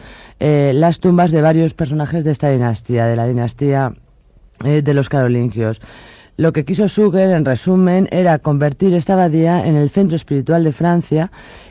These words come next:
y, eh, para ello, en el centro espiritual de Francia y en el centro político de Francia también, de alguna manera.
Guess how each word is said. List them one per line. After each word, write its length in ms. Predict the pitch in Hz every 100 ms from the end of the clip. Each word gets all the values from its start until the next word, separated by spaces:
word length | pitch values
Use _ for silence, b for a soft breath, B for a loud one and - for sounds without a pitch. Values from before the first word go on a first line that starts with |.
| -
y, 200 | 196 208
eh, 300 | - 180 170
para 280 | 170 202 190
ello, 420 | 185 170 170 190
en 120 | - 160
el 80 |
centro 180 | 165 170
espiritual 420 | 190 190 156 180
de 100 | 202
Francia 240 | 185 190 202
y 40 |
en 60 | 160
el 100 | 143
centro 240 | 185 185
político 500 | 160 165 185 135 127
de 120 | 120
Francia 380 | 113 156 147 156
también, 260 | 147 143 156
de 60 |
alguna 280 | 143 139 143
manera. 420 | 147 170 170 147